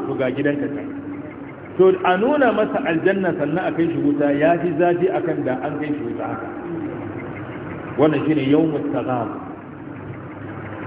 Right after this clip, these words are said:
Wannan kiyama tabbas wannan zai faru. Allah ya fidda mu kunyar kiyama. Allah madaukake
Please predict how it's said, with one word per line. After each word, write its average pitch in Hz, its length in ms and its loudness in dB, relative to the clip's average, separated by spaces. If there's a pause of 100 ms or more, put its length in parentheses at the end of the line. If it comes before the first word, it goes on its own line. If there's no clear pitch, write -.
(120)
Wannan 147 320 4
kiyama 143 400 2
tabbas 147 320 -2
wannan 135 320 -4
zai 113 80 -4
faru. - 300 -8 (1800)
Allah 139 160 6
ya 117 80 2
fidda 143 180 4
mu - 140 0
kunyar 123 320 0
kiyama. 98 380 -6 (2250)
Allah 139 240 6
madaukake 135 400 2